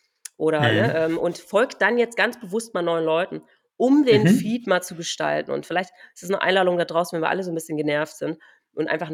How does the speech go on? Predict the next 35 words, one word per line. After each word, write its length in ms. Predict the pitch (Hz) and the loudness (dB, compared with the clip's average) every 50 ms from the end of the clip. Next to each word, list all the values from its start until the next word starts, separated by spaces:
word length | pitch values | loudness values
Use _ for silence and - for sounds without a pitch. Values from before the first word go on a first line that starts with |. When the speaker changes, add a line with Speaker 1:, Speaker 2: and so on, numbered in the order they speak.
| 147 | -4
Speaker 1:
gar 140 | - 170 185 | -2 -2 -2
keinen 200 | - 214 190 180 | -2 -2 -2 0
neuen 180 | 175 165 165 170 | 0 0 0 0
Input 280 | 160 165 - 175 147 | -2 -4 -6 -10 -12
bekommen. 280 | - 151 - 156 139 139 | -12 -12 -8 -6 -6 -4
Und 160 | 139 139 135 | -6 -6 -6
wir 140 | 143 143 139 | -8 -6 -4
wissen, 360 | 175 208 - - 170 185 185 - _ _ _ _ _ _ | -4 -6 -4 -4 -6 -6 -6 -10 _ _ _ _ _ _
Facebook, 540 | - - 175 185 180 - 202 196 220 208 - | -2 -2 -2 -2 0 2 2 2 2 2 0
ne, 260 | 160 165 196 220 - - | 0 2 2 2 0 -2
same, 300 | - - 160 151 156 151 | 0 2 2 2 2 0
same. 360 | - - 240 214 147 113 - _ _ _ _ _ - | 0 0 2 2 0 0 -2 _ _ _ _ _ 2
Irgendwann 300 | - 165 160 160 160 160 | 2 4 4 4 0 -2
kriegst 280 | 160 - 180 180 - | -2 -4 -6 -6 -6
du 60 | - 175 | -4 0
nur 100 | 175 175 | 0 2
noch 120 | 180 185 | 2 0
den 160 | 185 190 175 170 | 0 -2 -4 -4
Kram 260 | - - 175 175 180 | -2 0 0 0 0
angezeigt, 600 | 175 165 170 165 170 - - 175 175 202 196 - - _ _ _ _ _ _ | 0 -2 -2 -4 -6 -4 0 0 0 0 0 -6 -20 _ _ _ _ _ _
ne, 240 | - 170 180 233 285 | -4 -2 0 0 0
der 220 | - 180 170 170 165 | 2 2 2 4 4
dich 240 | 165 165 170 170 | 2 0 -2 -2
irgendwie 320 | - 165 170 170 165 175 170 | -2 -2 -2 -2 -4 -6 -6
fasziniert 520 | - 175 165 - - - 160 165 180 185 185 | -4 -4 -4 -4 -4 -4 0 0 2 2 2
und 80 | 170 | 2
am 100 | 165 160 | 2 2
Ende 220 | - - 180 185 170 | 2 2 2 2 2
sind 200 | 160 170 156 175 | 0 -2 -2 -2
wir 60 | - | 0
irgendwie 300 | 160 175 185 185 165 165 | 2 2 2 2 0 2
in 80 | 160 160 | 2 4
einer 80 | 160 | 4
ganz 320 | 156 170 196 202 - - - - | 4 2 0 0 -4 -8 -10 -8
dunklen, 760 | - 151 196 202 214 202 180 170 170 170 170 170 165 - | -2 0 0 0 2 2 4 4 4 4 4 2 2 0